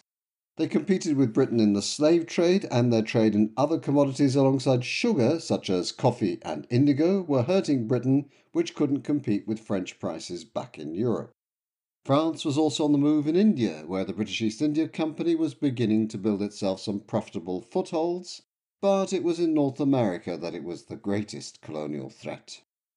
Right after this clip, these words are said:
France had possessions in Canada, in the Great Lakes region, and in New Orleans. Then it took on a colossal challenge. It decided in the mid-eighteenth century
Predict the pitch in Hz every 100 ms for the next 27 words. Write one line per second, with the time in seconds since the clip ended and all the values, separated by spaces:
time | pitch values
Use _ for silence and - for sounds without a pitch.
0 | _ _ - 117 123 127 127 110 123 120
1 | 117 123 104 110 107 123 131 123 139 156
2 | - 110 90 82 110 120 110 117 120 -
3 | 123 120 113 135 135 - 107 107 98 101
4 | 101 98 101 101 85 76 - - - -
5 | _ _ _ _ _ _ _ - 139 180
6 | 175 175 - 165 170 151 151 - 143 143
7 | 127 170 127 117 113 117 - 95 82 76
8 | 71 - - _ _ _ _ - 117 120
9 | 135 123 131 127 131 131 104 92 95 104
10 | 110 110 120 107 - 143 135 147 143